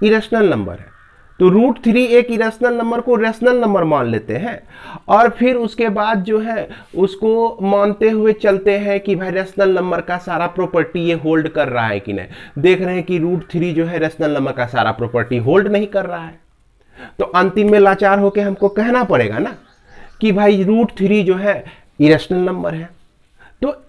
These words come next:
इसी सब type का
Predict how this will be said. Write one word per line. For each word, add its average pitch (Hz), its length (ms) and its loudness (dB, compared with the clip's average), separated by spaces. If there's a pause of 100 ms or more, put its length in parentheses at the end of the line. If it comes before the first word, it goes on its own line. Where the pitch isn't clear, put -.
(760)
इसी 302 340 4
सब 262 460 -2
type 220 400 2
का 127 520 -2